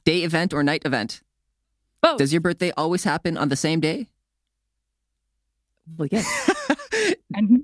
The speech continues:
Speaker 1: I don't know. <laughs> Dine in or delivery?
Speaker 2: Oh, again, all these choices. Both.
Speaker 1: Ooh, it's a tad nipply outside. Sweater or hoodie?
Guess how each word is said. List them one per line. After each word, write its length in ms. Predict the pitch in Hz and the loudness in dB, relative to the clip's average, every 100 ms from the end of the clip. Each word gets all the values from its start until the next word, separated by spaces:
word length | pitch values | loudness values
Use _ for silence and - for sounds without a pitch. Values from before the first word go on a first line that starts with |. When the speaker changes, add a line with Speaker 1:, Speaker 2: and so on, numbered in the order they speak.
| 294 | 2
Speaker 1:
I 120 | 175 | 0
don't 100 | 214 | 4
know. 240 | 269 214 - - | 4 2 0 -2
<laughs> 140 | 269 | 0
Dine 200 | 196 180 | 0 2
in 120 | 208 | 0
or 120 | 214 208 | 0 2
delivery? 520 | 202 214 185 135 247 - - - - _ _ _ _ _ _ _ _ - - - - - - _ - | 2 0 0 -2 -4 -8 -8 -8 -12 _ _ _ _ _ _ _ _ -10 -10 -10 -14 -18 -20 _ -6
Speaker 2:
Oh, 520 | - 349 320 220 160 208 262 _ - - 78 - - | 2 4 4 2 -2 -8 -16 _ -20 -14 -16 -16 -4
again, 560 | 285 - 349 262 185 - - | -2 2 4 4 2 0 2
all 160 | 311 | 2
these 180 | 294 220 | 2 0
choices. 420 | - 160 - 156 | 0 -4 -4 -2
Both. 200 | - 330 | 2 4
Speaker 1:
Ooh, 260 | 147 147 135 | 4 4 2
it's 140 | 127 | 0
a 60 | 147 | 0
tad 240 | - 196 | 0 2
nipply 260 | 196 190 170 | 0 0 0
outside. 340 | 143 139 110 | 0 -2 -2
Sweater 340 | - 160 165 180 | -2 0 0 0
or 140 | 147 | 2
hoodie? 320 | 170 147 131 | 2 2 -2